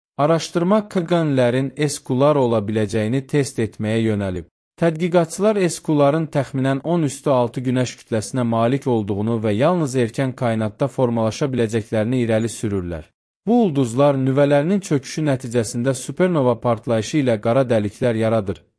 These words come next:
və bu qara dəliklər superkütləvi qara dəliklərin toxumuna çevrilir. Beləliklə, kainatın bu qədər erkən dövründə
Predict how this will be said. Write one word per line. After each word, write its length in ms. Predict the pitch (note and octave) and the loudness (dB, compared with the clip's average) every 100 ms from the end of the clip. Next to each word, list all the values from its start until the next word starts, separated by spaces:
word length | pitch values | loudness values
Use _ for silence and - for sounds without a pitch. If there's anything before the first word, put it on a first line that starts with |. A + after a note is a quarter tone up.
| _ _ _ - | _ _ _ -4
və 60 | A2+ A2+ | -2 0
bu 60 | G3 | 2
qara 180 | E3+ D3 | 4 4
dəliklər 540 | B2+ A#2+ A2 - C#3 C3 | 2 0 0 0 0 0
superkütləvi 680 | C#3 C3 A2+ - B2 B2 D3+ | -2 -2 -2 -2 -2 0 0
qara 160 | C3+ C#3+ | 2 2
dəliklərin 640 | C#3+ B2+ A#2 - A2+ B2 B2 | 2 0 0 -2 0 0 -2
toxumuna 460 | B2 - A2 A2+ | -4 -4 -2 -2
çevrilir. 600 | A2+ A2+ G2 F#2 E2+ E2 - _ _ _ C#3 | -2 -2 -2 -4 -8 -12 -16 _ _ _ 0
Beləliklə, 560 | D3+ F#3+ A#3 - A#2+ A2 | 2 2 0 0 -2 0
kainatın 560 | C#3 C#3 C#3 C#3 G3 F#3 | 0 0 2 0 -2 0
bu 80 | F3+ | 0
qədər 300 | D#3+ C3+ B2+ A#2+ | 2 2 2 2
erkən 360 | A2 - C3+ A2+ | 0 0 -2 2
dövründə 540 | A2+ G2+ G#2+ G#2+ B2+ | 0 2 -2 0 0